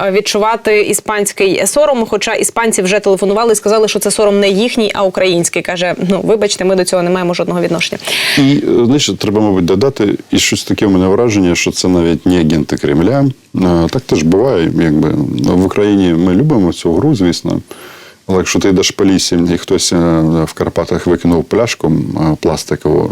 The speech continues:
Speaker 2: то, скоріш за все, просто, е, м, е, просто український громадянин з, е,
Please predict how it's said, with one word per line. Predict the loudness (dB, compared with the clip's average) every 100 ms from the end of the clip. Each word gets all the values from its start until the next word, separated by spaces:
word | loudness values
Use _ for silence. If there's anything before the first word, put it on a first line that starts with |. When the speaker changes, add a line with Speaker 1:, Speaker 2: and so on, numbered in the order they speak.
| -4
Speaker 2:
то, | -4
скоріш | -2 0 0 0 -4
за |
все, | -4 -2 0 2 0 0 -2
просто, | -2 -2 -2 -2
е, | 0 0 0 0 0 0
м, | 0 0 0 0 0 2 2 2 0 -2 -6 -12 -14 -14 -20 -10 -4
е, | -2 0 0 -2 -6 -10 -16 _ _ _ -16 -14 -14 -18 -20 -20 _ _ -12 -12 -4
просто | -4 -2 -2
український | 0 0 0 -2
громадянин | 0 0 2 2 2 2 0
з, | -2 -4 -2
е, | 0